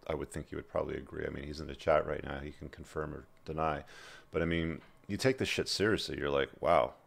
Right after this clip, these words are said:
um, that's how I ended up in that spot, and I'm gonna make sure that doesn't happen again."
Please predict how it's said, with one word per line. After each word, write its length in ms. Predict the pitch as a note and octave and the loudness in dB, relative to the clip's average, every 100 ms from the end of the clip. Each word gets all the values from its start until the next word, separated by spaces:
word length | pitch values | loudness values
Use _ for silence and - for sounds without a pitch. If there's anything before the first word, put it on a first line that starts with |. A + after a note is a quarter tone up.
| - | -2
um, 540 | D#2 D#2 D#2 D2+ D2 - - - - _ | 2 4 4 2 -2 -6 -18 -20 -20 _
that's 220 | F#2 G2 | 6 8
how 140 | G2+ F#2+ | 8 10
I 80 | F2 | 10
ended 180 | E2+ | 8
up 140 | E2+ - | 4 2
in 80 | D2+ | 0
that 180 | D2 - | -2 -2
spot, 520 | - E2 D2 D2+ - | 4 8 8 8 4
and 140 | - D2+ | -2 -2
I'm 80 | |
gonna 140 | D#2 D#2 | 0 0
make 200 | D#2 D#2 | 0 -2
sure 240 | - D#2+ | 0 0
that 200 | D2+ D2+ | 4 4
doesn't 200 | D2 D2 | 2 -4
happen 320 | D2 D2+ - | -2 -2 -2
again." 580 | C#2 C2+ E2 D2+ C#2+ C#2+ | -4 0 2 2 0 -4